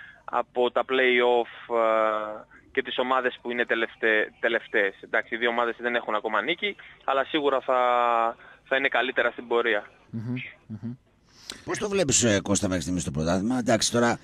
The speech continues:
Speaker 3: βλέπουμε πάλι Παναθηναϊκός, Ολυμπιακός, λογικά είναι
Speaker 1: Ε,
Speaker 3: ένα
Speaker 1: ναι,
Speaker 3: επίπεδο
Speaker 1: αυτό.
Speaker 3: παραπάνω. Αλλά τους υπόλοιπους πώς τους βλέπεις;
Speaker 1: Ε, νομίζω ότι, εντάξει, τα είδαμε, είδαμε στην, ε, στην αρχή του πρωταθλήματος που υπάρχουν εκπλήξεις. Δηλαδή, ο Κόρβης και ο Άρη. Ε, εντάξει, και η αεκ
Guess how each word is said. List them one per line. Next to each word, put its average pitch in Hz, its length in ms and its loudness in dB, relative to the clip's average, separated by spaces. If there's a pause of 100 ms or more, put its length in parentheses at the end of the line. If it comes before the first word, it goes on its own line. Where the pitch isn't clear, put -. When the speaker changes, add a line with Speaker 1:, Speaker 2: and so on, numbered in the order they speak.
(420)
Speaker 3:
βλέπουμε 120 300 2
πάλι 113 200 4
Παναθηναϊκός, 101 520 0
Ολυμπιακός, 98 480 0
λογικά 98 340 -2
είναι 101 100 2
Speaker 1:
Ε, 101 40 2
Speaker 3:
ένα 92 100 2
Speaker 1:
ναι, 90 60 0
Speaker 3:
επίπεδο 85 240 -2
Speaker 1:
αυτό. - 120 0
Speaker 3:
παραπάνω. 78 580 -2 (480)
Αλλά 120 320 2
τους 107 160 -4
υπόλοιπους 165 440 -2
πώς 180 140 -2
τους 147 100 -6
βλέπεις; 90 480 -6 (300)
Speaker 1:
Ε, 196 120 0
νομίζω 254 300 -2
ότι, 294 220 -4
εντάξει, 269 460 -4
τα 175 120 4
είδαμε, 202 500 0
είδαμε 208 320 -4 (140)
στην, 117 460 -6
ε, 98 440 -6
στην 127 140 -6
αρχή 120 160 -4
του 151 60 -12
πρωταθλήματος 143 520 -2
που 185 100 -8 (640)
υπάρχουν 185 400 -4
εκπλήξεις. - 380 -10
Δηλαδή, 117 220 -2
ο 127 40 -4
Κόρβης 127 280 -2
και - 80 -4
ο 120 60 -4 (280)
Άρη. 175 220 0 (560)
Ε, 135 420 -2 (1500)
εντάξει, - 260 -2
και 147 300 2
η 147 60 2
αεκ 151 240 2